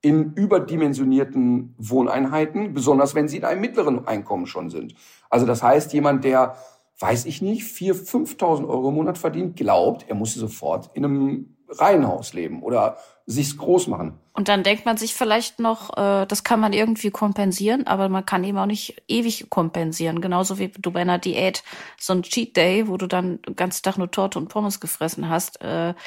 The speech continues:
Speaker 2: das ist, das kannst du noch irgendwie handeln in den
Speaker 1: Mhm.
Speaker 2: nächsten beiden Tagen. Aber wenn das eben drei oder viermal in der Woche vorkommt, dann ist auch nichts mehr mit kompensieren.
Speaker 1: Ja, siehe bei mir. Ähm, so, ist ja einfach so. Und, ähm, das heißt,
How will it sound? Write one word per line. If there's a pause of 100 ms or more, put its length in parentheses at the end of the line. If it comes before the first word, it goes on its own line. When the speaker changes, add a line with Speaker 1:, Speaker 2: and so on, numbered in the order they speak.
(220)
Speaker 2:
das
ist,
das
kannst
du
noch
irgendwie
handeln
in
den
Speaker 1:
Mhm.
Speaker 2:
nächsten
beiden
Tagen.
Aber
wenn
das
eben
drei
oder
viermal
in
der
Woche
vorkommt,
dann
ist
auch
nichts
mehr
mit
kompensieren.
Speaker 1:
Ja,
siehe
bei
mir. (720)
Ähm, (340)
so,
ist
ja
einfach
so.
Und, (300)
ähm, (140)
das
heißt,